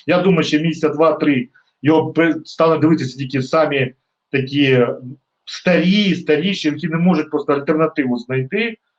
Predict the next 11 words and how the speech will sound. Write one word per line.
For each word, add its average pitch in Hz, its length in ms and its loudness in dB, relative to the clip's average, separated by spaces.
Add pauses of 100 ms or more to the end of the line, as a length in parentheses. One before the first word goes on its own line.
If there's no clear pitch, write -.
(100)
От 135 160 -6
просто 143 340 0
от 107 180 -6
в - 20 -16
них 143 160 -2
телевізор — 143 480 2
це 135 140 0
єдине 127 500 0 (300)
джерело 143 380 4
інформації. 226 840 0 (1000)
І 220 360 2